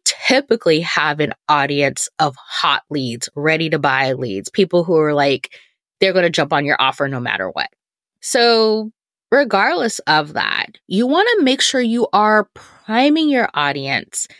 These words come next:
and not doing it just a week before or a few days before you start your launch. If it is a new offer to your audience, or if it's an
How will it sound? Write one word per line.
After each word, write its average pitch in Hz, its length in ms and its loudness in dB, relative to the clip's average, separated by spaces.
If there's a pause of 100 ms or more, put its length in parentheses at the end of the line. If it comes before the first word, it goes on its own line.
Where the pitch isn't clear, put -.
(220)
and 226 560 0
not 208 320 0
doing 254 320 2
it 226 180 2
just - 420 -2 (100)
a 196 100 4
week 180 300 0
before 160 760 2
or 180 160 2
a 180 80 0
few 294 240 0
days 226 220 2
before 165 340 -2
you 180 160 -4
start 165 400 0
your 151 220 -4
launch. - 560 -6 (840)
If 269 240 0
it 392 140 2
is 262 160 2
a 214 80 2
new 160 320 -2
offer 147 600 -2
to 381 380 2
your - 240 0
audience, 131 760 -8 (560)
or 254 200 4
if 233 240 2
it's 196 160 -4
an 208 100 -6